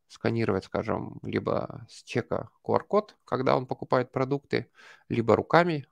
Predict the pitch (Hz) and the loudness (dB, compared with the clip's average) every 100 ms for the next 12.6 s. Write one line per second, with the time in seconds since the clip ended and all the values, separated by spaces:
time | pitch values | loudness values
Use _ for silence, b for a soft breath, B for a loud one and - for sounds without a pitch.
0 | - 120 120 131 131 - - - - 110 | -8 -4 0 2 0 0 -8 -12 -4 0
1 | 113 107 - - - 113 113 110 - _ | 0 0 -2 -4 -8 -8 -4 -4 -6 _
2 | 107 107 104 110 107 175 165 117 110 101 | -4 -2 -2 -6 -2 -2 0 2 2 4
3 | 139 147 120 - _ _ - 98 - - | 2 2 -4 -10 _ _ -4 0 0 -2
4 | _ _ _ _ - 127 127 - - _ | _ _ _ _ 6 6 4 -4 -12 _
5 | 90 - - - 131 113 104 95 95 - | -12 -10 -6 0 0 2 0 0 -4 -8
6 | _ _ - - 110 110 - - 110 110 | _ _ -18 -8 -4 -2 -2 -2 -2 0
7 | 98 95 104 _ 147 - 98 92 - _ | 0 -2 -8 _ -10 -8 -6 -6 -10 _
8 | _ - - 120 - - - - 180 175 | _ -20 -10 -6 -6 -2 -2 0 -2 -2
9 | 120 107 - - - 98 98 - B B | -4 -2 -2 -4 2 2 2 -6 B B
10 | B B B B - 131 123 110 _ - | B B B B -2 0 0 -8 _ -2
11 | 120 110 98 101 107 113 107 - 110 120 | 0 -2 -2 2 2 4 2 0 -2 -2
12 | - - 175 156 - | -2 0 0 -2 -8